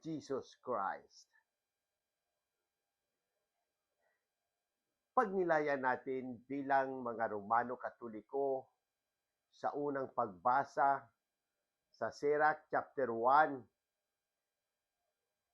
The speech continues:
Ang Ebanghelyo ngayon ay nagpapakita ng isang mahalagang tema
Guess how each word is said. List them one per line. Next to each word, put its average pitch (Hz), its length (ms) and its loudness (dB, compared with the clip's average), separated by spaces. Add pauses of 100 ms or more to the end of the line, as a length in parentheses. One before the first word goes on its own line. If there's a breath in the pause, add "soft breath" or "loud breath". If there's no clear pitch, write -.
(1400)
Ang 226 320 2
Ebanghelyo 151 800 0
ngayon 131 640 0 (1500)
ay 180 160 0
nagpapakita 180 1040 0
ng 165 240 -4
isang 170 320 2
mahalagang 143 800 0
tema 131 560 0